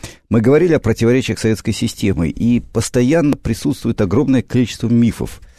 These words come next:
самых разных, начиная от банальных, о том, что главная проблема Советского Союза — это отсутствие колбасы, хотя в большинстве случаев колбаса была, во всяком случае, в холодильнике, э, до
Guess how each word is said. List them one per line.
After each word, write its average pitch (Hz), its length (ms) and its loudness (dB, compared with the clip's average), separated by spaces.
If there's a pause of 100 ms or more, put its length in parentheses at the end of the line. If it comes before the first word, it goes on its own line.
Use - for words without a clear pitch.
(140)
самых - 360 0
разных, 87 360 0
начиная 127 340 0
от 90 80 -2
банальных, 127 800 0
о 90 200 -2
том, 117 200 -2
что 107 320 -2
главная 101 380 0
проблема 98 420 0
Советского 95 420 -4
Союза — 101 440 -2
это - 280 -4 (320)
отсутствие 101 600 -2
колбасы, 101 720 0 (120)
хотя 104 340 -4
в 87 180 -8
большинстве 92 400 -4
случаев - 320 -6
колбаса 87 400 -4
была, 85 240 2
во 62 100 -4
всяком 85 220 -6
случае, 82 260 -6
в - 40 -10
холодильнике, 85 580 -4 (840)
э, 101 220 2
до 123 460 2